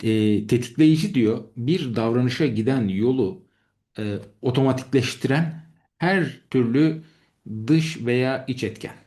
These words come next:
Bir davranışa giden yolu otomatikleştiren. Yani tetikleyiciler ikiye ayrılıyor. Dış ve iç tetikleyici olarak diyor. Dış tetikleyiciler işte sosyal medya bildirimleri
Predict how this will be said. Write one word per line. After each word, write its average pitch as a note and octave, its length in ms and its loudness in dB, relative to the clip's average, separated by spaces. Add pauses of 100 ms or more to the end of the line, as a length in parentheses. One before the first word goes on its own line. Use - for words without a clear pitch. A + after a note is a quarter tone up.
(440)
Bir G#2 220 0
davranışa F2 460 -4
giden G#2 240 -2
yolu A2 260 0
otomatikleştiren. A2+ 880 -2 (840)
Yani C#3 380 0 (200)
tetikleyiciler C#3 880 2
ikiye D3+ 320 2
ayrılıyor. F2 520 -6
Dış - 460 -2 (400)
ve D3+ 200 2
iç D#3+ 240 -2
tetikleyici - 680 -4
olarak C#3+ 400 2
diyor. C#3+ 280 0 (560)
Dış - 160 0
tetikleyiciler A#2+ 840 -4
işte A#2+ 240 -8
sosyal - 460 -4
medya D3+ 380 2
bildirimleri C3 540 2